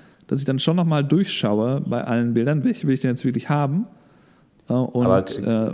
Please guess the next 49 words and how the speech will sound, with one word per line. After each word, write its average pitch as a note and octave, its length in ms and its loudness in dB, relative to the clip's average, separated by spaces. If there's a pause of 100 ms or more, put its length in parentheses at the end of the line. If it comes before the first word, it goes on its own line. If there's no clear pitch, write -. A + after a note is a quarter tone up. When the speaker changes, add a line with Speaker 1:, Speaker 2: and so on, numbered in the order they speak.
(120)
Speaker 1:
wurden C#3 180 2
die B2+ 60 2
richtig C#3+ 220 0
Speaker 2:
kann A#2+ 80 4
die B2 60 6
Software B2+ 160 4
Speaker 1:
ausgewählt - 220 4
Speaker 2:
denn G#2+ 80 4
Speaker 1:
oder B2+ 80 4
Speaker 2:
auch - 40 2
Speaker 1:
sind C#3 160 0
die, D3 80 2
die C3+ 140 -2
aussortiert C#3+ 560 0
wurden, C3+ 480 -2 (320)
mag B2+ 260 -2
ich - 80 -14
die B2 100 2
wirklich D3 260 0
nicht? F3 180 0
Oder A#2+ 100 2
ist A#2+ 80 -2
es A#2+ 140 0
wirklich B2 240 -2
auch A#2 200 -2 (480)
bewusst B2 360 0
unscharf? D3 480 -2
Oder A2+ 100 2
vielleicht - 460 -4
kann C#3 120 0
auch A#2+ 120 -2
sein, B2+ 320 0
wie A#2+ 260 0 (540)
Augen C#3+ 240 2
geschlossen C#3+ 400 0
kann C#3 160 0
ja B2+ 80 -2
auch B2+ 240 -2
sein, B2+ 280 -2
dass B2 140 0
jetzt A#2 160 -2
irgendwie, B2 560 0 (720)
äh, A2+ 300 2 (200)
Getting B2 280 0
Ready C3 220 2
bei B2 120 0
der B2 120 -2
Hochzeit, B2 560 -2
Make-up, B2 520 -4